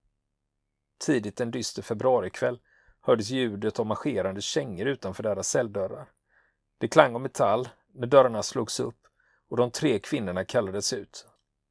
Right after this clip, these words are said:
Man marscherade iväg med dem till ett cellblock närmare krematoriet, nära lägrets inre mur. Här väntar lägerkommendanten Fritz Syren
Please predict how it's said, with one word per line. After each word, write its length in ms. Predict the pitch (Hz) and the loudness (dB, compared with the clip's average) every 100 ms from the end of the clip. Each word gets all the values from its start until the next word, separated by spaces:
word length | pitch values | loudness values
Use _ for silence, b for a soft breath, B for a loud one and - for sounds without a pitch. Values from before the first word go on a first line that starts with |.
| - | 2
Man 200 | 123 131 | 4 4
marscherade 440 | 123 160 135 135 | 2 2 2 2
iväg 360 | 131 135 123 127 | 2 4 6 4
med 220 | 143 110 | 2 2
dem 120 | 107 | 0
till 120 | 120 | -2
ett 80 | 113 | -2
cellblock 680 | - 165 127 98 117 135 - | 2 2 0 0 2 2 2
närmare 400 | 143 131 113 101 | 2 2 0 -6
krematoriet, 760 | - 120 107 147 131 98 104 | 0 0 2 0 0 -4 -6
nära 240 | 147 135 113 | 0 2 4
lägrets 440 | 127 120 104 - | 4 4 2 -4
inre 280 | 135 98 104 | -6 -4 -4
mur. 340 | 131 98 110 - _ _ _ _ _ _ _ | -4 -6 -12 -18 _ _ _ _ _ _ _
Här 120 | - | 2
väntar 260 | 123 135 127 | 4 4 4
lägerkommendanten 960 | 135 131 101 127 117 113 110 110 123 | 4 4 0 -4 -2 0 -2 -4 -8
Fritz 520 | 113 131 120 - - 107 | -6 -6 -6 -8 -8 -6
Syren 460 | 139 117 104 131 | -4 -2 -2 -4